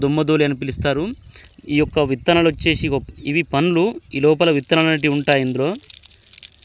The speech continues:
ఈ విధంగా విత్తనాలు అనేటివి ఉంటాయి ఇట్లా. అయితే పూర్వకాలంలో దీన్ని నరాల బలహీనతకు, రక్తహీనతకు, దమ్ముకు, దగ్గుకు, బలానికి అన్ని రకాలుగా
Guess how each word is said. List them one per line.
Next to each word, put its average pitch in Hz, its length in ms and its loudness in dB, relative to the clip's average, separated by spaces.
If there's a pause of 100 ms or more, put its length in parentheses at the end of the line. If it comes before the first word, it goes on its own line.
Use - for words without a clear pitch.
(960)
ఈ 131 100 0
విధంగా 147 340 0
విత్తనాలు 147 340 0
అనేటివి 139 260 0
ఉంటాయి 123 240 0
ఇట్లా. 127 200 -4 (2000)
అయితే 190 240 2 (680)
పూర్వకాలంలో 202 680 2
దీన్ని 180 260 2 (600)
నరాల 180 240 2 (100)
బలహీనతకు, 170 680 2 (1200)
రక్తహీనతకు, 170 760 2 (1000)
దమ్ముకు, 170 580 4 (240)
దగ్గుకు, 165 460 2 (260)
బలానికి 165 540 4 (460)
అన్ని 165 240 2
రకాలుగా 175 360 2